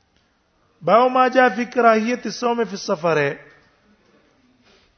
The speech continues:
په سفر کې روزه څنګه ده؟ په روزه کې،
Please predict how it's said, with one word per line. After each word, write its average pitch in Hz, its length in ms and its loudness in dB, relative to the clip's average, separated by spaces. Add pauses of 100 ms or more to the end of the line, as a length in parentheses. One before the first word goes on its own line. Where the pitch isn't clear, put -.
(760)
په 220 60 -20
سفر 185 380 -2
کې 220 120 -8
روزه 233 500 6 (840)
څنګه 202 460 0
ده؟ 147 220 0 (3750)
په 170 100 -2
روزه 214 280 4
کې، 247 420 -2